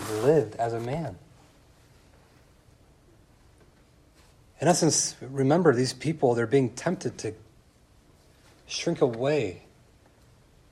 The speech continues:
from Christ. They're tempted to look at Jesus as kinda a passive person. They're tempted to look at Jesus as kinda like, "Yeah, he's just a role model." They're tempted to look at Jesus like, "Oh yeah, he's my homeboy."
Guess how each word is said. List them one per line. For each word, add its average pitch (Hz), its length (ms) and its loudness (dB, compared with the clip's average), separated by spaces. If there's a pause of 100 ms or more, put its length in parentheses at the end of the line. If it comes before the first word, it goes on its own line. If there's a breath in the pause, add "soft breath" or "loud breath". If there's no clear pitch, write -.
(880)
from 107 200 -8
Christ. - 500 -12 (1040 soft breath)
They're 123 120 -2
tempted 175 320 2
to 139 80 4
look 151 180 4
at 143 80 -2
Jesus 135 300 -2
as 107 100 -6
kinda 135 320 2
a 107 60 -2
passive 139 520 -4
person. 104 460 -2 (600 soft breath)
They're 123 80 -4
tempted 214 220 6
to - 20 4
look 170 100 4
at 147 80 4
Jesus 139 240 4
as 127 160 -2
kinda 139 220 2
like, 113 280 2
"Yeah, 160 140 -4
he's 147 140 -4
just 143 160 -6
a 127 80 -6
role 123 200 -2
model." 101 380 -6 (680 soft breath)
They're 135 100 -4
tempted - 320 -4
to 165 60 -2
look 156 100 -2
at 131 60 2
Jesus 131 180 -2
like, 117 160 2
"Oh 180 140 6
yeah, 185 120 6
he's 160 160 4
my 143 100 2
homeboy." 120 460 0